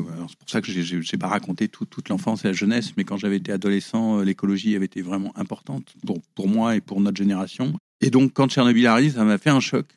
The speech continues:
vraiment. Je me suis dit, mais quoi, ça fait dix ans que t'as oublié, euh, ce qui te passionnait ou ce qui te préoccupait, euh,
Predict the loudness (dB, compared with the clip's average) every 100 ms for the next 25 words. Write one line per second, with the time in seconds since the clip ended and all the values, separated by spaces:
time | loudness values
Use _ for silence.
0 | -4 0 2 2 0 -4 -6 0 0 0
1 | _ -2 0 -2 -2 -2 0 0 0 0
2 | 0 2 2 2 2 2 2 0 -6 -6
3 | -8 -12 -18 -20 -4 -2 -2 -2 0 0
4 | 0 -2 -2 -4 -8 _ -6 -2 0 0
5 | -2 -8 -6 -4 -2 -2 -2